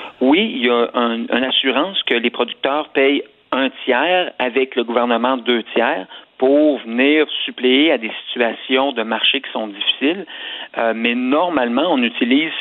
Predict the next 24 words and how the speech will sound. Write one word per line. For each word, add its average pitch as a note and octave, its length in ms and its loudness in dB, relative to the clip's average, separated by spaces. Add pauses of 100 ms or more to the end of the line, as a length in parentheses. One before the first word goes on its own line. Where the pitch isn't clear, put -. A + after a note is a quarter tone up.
ce, A#2 60 0 (440)
cet - 280 -8
outil-là, A#2+ 680 0
cette - 160 -6
assurance-là, B2 720 0 (320)
lorsqu'il C3+ 380 -2
y B2 40 4
a - 20 2
des A#2 60 0
variations A#2 840 0 (220)
du A#2 160 -6
point A2+ 220 0
de A2 80 -6
vue E3 300 -6 (240)
de G#2+ 140 -14
la, G#2+ 200 0
euh, - 580 -10 (540)
euh, C3 200 -2 (280)
de - 40 -8
la, - 140 -2 (380)
du B3+ 80 -6
coût A3+ 100 -2
de - 40 -2
production. - 420 0